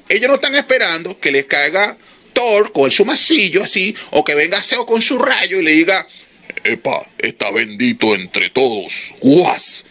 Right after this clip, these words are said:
Y entonces con un superpoder, los panas ya tienen fortuna. No, líder, los panas lo que hacen es que se paran de la cama, dejen de estar soñando cosas locas y de manera creativa se meten en negocio,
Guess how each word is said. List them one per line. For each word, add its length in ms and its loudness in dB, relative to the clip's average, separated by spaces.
Y 140 2
entonces 360 -2
con 140 2
un 80 -2
superpoder, 840 4
los 160 4
panas 240 0
ya 160 0
tienen 260 -2
fortuna. 440 -2
No, 380 6
líder, 680 4
los 240 2
panas 300 0
lo 140 2
que 100 2
hacen 440 -2
es 60 -8
que 120 -4
se 160 0
paran 280 0
de 100 4
la 180 0
cama, 460 -2
dejen 260 0
de 100 2
estar 220 -2
soñando 580 0
cosas 360 0
locas 540 2
y 100 0
de 120 4
manera 420 0
creativa 600 -2
se 160 -2
meten 360 0
en 180 -4
negocio, 720 4